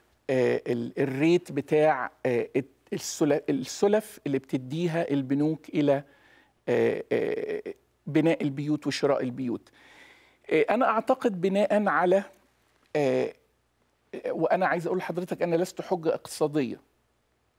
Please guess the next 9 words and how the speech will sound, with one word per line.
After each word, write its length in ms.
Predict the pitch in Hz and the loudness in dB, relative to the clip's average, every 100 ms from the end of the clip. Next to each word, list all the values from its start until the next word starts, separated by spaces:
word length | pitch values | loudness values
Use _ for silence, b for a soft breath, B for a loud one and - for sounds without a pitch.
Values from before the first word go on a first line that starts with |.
| _ b b b b 131 | _ b b b b -8
فاللي 880 | - 143 131 - 123 123 - 147 165 | 0 2 2 2 -2 -2 -4 -2 0
أنا 80 | 170 | 0
بقوله 340 | 160 180 170 | 0 2 2
دوت 380 | 165 175 170 - | 2 4 2 2
لا 140 | 170 | 2
يضعني 440 | 151 160 165 156 147 | 4 4 2 -2 -4
تحت 300 | 160 - - | -6 -6 -4
أي 320 | 156 165 156 | -2 -2 -4
طائلة 600 | - 131 - 165 170 180 | 0 2 2 2 2 2